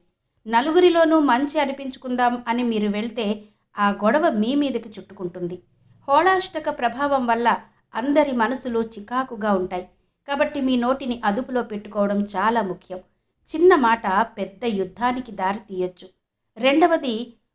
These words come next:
వాహనం నడిపేటప్పుడు అత్యంత జాగ్రత్తగా ఉండండి. ఈ గ్రహగతుల వల్ల ప్రమాదాలు జరిగే సూచనలు కనిపిస్తున్నాయి. మీ వల్ల వేరొకరికి ప్రమాదం జరిగే అవకాశం ఉంది.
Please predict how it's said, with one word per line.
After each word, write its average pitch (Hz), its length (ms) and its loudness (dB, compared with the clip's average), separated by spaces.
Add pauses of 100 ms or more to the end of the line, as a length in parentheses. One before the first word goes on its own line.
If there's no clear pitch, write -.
వాహనం 294 600 4
నడిపేటప్పుడు 226 800 -4
అత్యంత 233 580 -8
జాగ్రత్తగా 208 800 -6
ఉండండి. 180 480 -2 (580)
ఈ 220 260 -2
గ్రహగతుల 240 520 -2
వల్ల 208 380 2 (380)
ప్రమాదాలు 262 500 0
జరిగే 208 360 -2
సూచనలు 226 540 -8
కనిపిస్తున్నాయి. 185 720 -6 (460)
మీ 302 180 6
వల్ల 359 260 4
వేరొకరికి 302 560 0
ప్రమాదం 254 500 0
జరిగే 262 280 -2
అవకాశం 233 540 -4
ఉంది. 190 260 -2